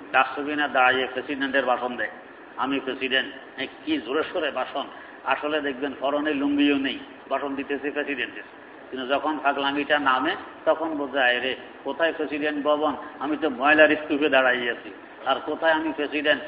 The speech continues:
আমার পরনে তো লুঙ্গিও নেই, আমি তো ছিলাম পাগল।" তো পাগলামির নামলে বুঝে আসে, আগ পর্যন্ত হে সবচেয়ে বুদ্ধিমান, বাকি সব পাগল। তো দুনিয়াদারও মনে করে, "আমি একমাত্র বুদ্ধিমান, কোটি টাকা নিমিষে কামাই ফেলি,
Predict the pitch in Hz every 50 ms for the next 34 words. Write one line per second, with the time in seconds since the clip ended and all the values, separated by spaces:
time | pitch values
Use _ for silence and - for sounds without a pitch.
0 | - - - 131 143 156 156 139 135 147 156 156 156 160 156 - 175 160 165 185
1 | 202 208 214 202 185 160 139 117 - - - - - - 143 156 151 139 156 143
2 | 147 151 151 156 147 143 175 180 180 165 160 - - - - - - - - -
3 | - - - 120 117 - 131 143 139 139 143 147 156 165 156 143 139 151 147 147
4 | 143 143 147 135 151 160 156 165 156 139 123 - 131 123 - - - - - 135
5 | 143 123 120 147 143 123 147 143 135 135 143 117 110 147 151 - 139 139 - -
6 | - 151 139 123 139 131 131 147 165 165 175 196 214 - - - - - 135 131
7 | 127 131 113 - 160 175 170 - - 113 107 101 104 95 - - - - - -
8 | - - - - - 113 - - 143 143 143 143 139 135 143 156 170 180 160 147
9 | 139 135 135 - 131 135 131 120 113 143 175 185 170 160 - - - 139 131 -
10 | - 123 123 117 131 147 139 135 147 147 147 143 143 - - - - - - -
11 | - 170 170 170 147 156 151 139 151 143 123 131 135 151 156 143 - 160 151 -
12 | 135 127 139 143 143 - 127 135 131 127 113